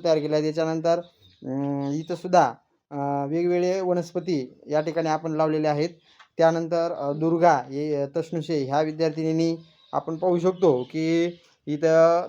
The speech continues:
तुळशीचं रोप लावलेलं आहे आणि जी पेंटची, अ, डब्बा होता तर तो फेकून दिला होता, परंतु ह्या विद्यार्थिनीने तिचा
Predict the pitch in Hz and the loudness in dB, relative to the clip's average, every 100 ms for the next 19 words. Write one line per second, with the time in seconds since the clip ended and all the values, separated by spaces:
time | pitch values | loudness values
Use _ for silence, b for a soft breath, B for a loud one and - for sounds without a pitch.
0 | - 160 151 165 170 165 165 160 156 156 | -6 -6 -6 0 2 2 2 4 4 6
1 | 151 151 165 160 143 160 170 165 175 175 | 4 4 0 0 -2 -2 -2 -4 -8 -4
2 | 180 185 185 165 196 202 208 156 151 170 | -2 -2 -4 -6 -6 -4 -6 -2 4 6
3 | 185 202 190 143 110 b b b 180 175 | 6 4 4 0 -2 b b b -4 -2
4 | 196 180 180 208 208 190 170 147 127 170 | -2 -2 -2 0 4 6 6 2 -2 -6
5 | 175 185 175 170 165 170 165 170 175 170 | -4 -2 0 0 2 2 2 -2 -4 -4
6 | 170 170 | 0 0